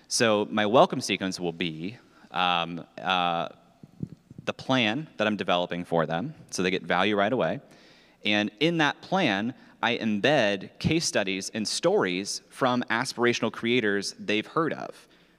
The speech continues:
based on the platform they've told me. And then I recommend a podcast episode with that creator.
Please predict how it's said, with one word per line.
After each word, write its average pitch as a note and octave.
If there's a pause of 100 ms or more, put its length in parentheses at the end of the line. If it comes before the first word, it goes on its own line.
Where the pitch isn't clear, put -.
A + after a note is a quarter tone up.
(360)
based A2
on G#2+
the F#2+
platform A2
they've F#2
told C#3+
me. - (560)
And G2+
then A#2+
I A2
recommend G#2+
a -
podcast D3
episode F2
with G#2
that G2
creator. -